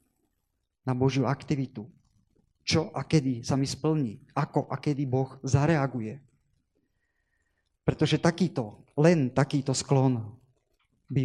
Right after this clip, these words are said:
mohol viesť k neuróze. A preto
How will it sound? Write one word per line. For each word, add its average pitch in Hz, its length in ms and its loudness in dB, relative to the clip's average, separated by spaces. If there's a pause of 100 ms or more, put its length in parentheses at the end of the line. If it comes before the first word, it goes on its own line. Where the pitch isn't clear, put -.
mohol 135 300 2
viesť 127 420 0 (480)
k - 80 -6
neuróze. 135 640 2 (1800)
A - 80 -2
preto 151 560 6